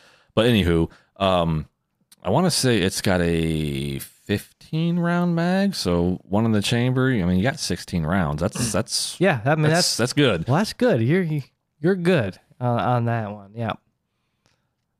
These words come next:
Speaker 2: Yeah, like my Hellcat, I have, I have, uh, that's fourteen plus one rounds, and, and that's, like, almost as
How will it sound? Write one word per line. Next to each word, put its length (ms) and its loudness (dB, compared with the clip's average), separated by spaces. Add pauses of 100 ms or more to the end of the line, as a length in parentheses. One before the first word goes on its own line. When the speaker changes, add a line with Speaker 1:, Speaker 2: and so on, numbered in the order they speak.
(1700)
Speaker 2:
Yeah, 80 -12
like 160 -6
my 80 -4
Hellcat, 360 0
I 40 -4
have, 160 -2
I 80 -2
have, 220 -2
uh, 280 -4 (1120)
that's 160 -20 (160)
fourteen 480 0
plus 320 -4
one 400 -2 (100)
rounds, 340 -6
and, 200 -4
and 100 -4
that's, 200 -4
like, 240 -8
almost 400 2
as 400 -2